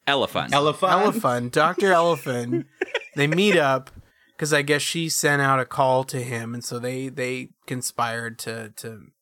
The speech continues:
Speaker 3: you know, meet up. Now they're all together. She's gotta go, but, you know, they say he's atomic,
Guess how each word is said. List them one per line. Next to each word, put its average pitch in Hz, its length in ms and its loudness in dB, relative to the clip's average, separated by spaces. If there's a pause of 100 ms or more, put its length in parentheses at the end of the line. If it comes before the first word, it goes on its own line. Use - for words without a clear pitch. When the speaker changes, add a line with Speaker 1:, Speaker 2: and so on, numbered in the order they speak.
Speaker 3:
you 131 120 -12
know, 117 220 -14 (400)
meet 147 220 0
up. 117 280 -2 (360)
Now 135 260 2
they're 165 240 2
all 165 160 2
together. 127 640 -2
She's 190 320 -8
gotta 160 260 2
go, 123 480 -4 (480)
but, 156 360 2 (1400)
you 95 300 -10
know, 117 260 -4 (140)
they 135 140 -6
say 131 400 2
he's 127 240 -6
atomic, 131 680 -2